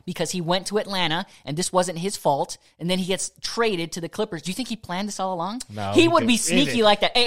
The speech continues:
Speaker 1: hey.
Speaker 2: I don't know. He looks like a snake.
Speaker 1: No. <laughs>
Speaker 2: <laughs>
Speaker 1: Rajon Rondo is sneaky like 'cause of his Connect Four mind. He
Speaker 2: Nah.
Speaker 1: probably planned this move so many steps ahead. He's
Speaker 2: <laughs>
Speaker 1: like, "Hey, man, look, I know the Lakers fans are gonna get real mad if I go to the Clippers, so I'm gonna pretend I'll go here. I'm just gonna get my rest in Atlanta,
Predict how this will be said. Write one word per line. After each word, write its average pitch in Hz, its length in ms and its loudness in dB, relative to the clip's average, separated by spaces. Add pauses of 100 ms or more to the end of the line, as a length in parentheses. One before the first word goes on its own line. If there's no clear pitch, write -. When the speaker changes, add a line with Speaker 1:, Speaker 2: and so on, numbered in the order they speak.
(120)
Speaker 1:
hey. 180 40 2
Speaker 2:
I 135 60 2
don't 170 80 2
know. 156 80 4
He 135 100 0
looks 214 240 0
like 170 140 0
a 147 60 -2
snake. 156 400 2
Speaker 1:
No. 208 140 6
<laughs> 156 120 0 (800)
Speaker 2:
<laughs> - 360 0
Speaker 1:
Rajon 254 460 6
Rondo 226 280 8
is 190 120 4
sneaky 214 280 2
like 185 220 4
'cause 196 140 0
of 190 80 2
his 180 100 -2
Connect 185 340 2
Four 196 300 2
mind. 165 320 4
He 190 80 0
Speaker 2:
Nah. 151 100 4
Speaker 1:
probably 240 360 4
planned 220 440 4
this 202 160 -2
move 185 240 0 (160)
so 233 380 6
many 220 220 4
steps 208 320 2
ahead. 185 300 2
He's 208 100 -4
Speaker 2:
<laughs> - 0 -
Speaker 1:
like, 415 380 2
"Hey, 185 140 -2
man, 156 380 0 (240)
look, 170 240 -2 (420)
I 180 80 -2
know 190 140 -2
the 156 40 -6
Lakers 151 280 -6
fans 156 200 -4
are 139 60 -10
gonna 131 160 -6
get 139 140 -8
real 165 180 0
mad 139 380 -2 (180)
if 139 140 -6
I 143 80 -2
go 135 100 -2
to 117 60 -8
the 123 80 -8
Clippers, - 340 -6 (180)
so 151 120 -6
I'm 170 60 -4
gonna 151 80 -6
pretend - 280 -6
I'll 123 80 -4
go 123 140 -4
here. 123 320 -4 (160)
I'm 135 80 -4
just 139 100 -6
gonna 131 120 -6
get 131 100 -6
my 127 100 -4
rest 147 320 -2
in 139 80 -2
Atlanta, 139 420 -2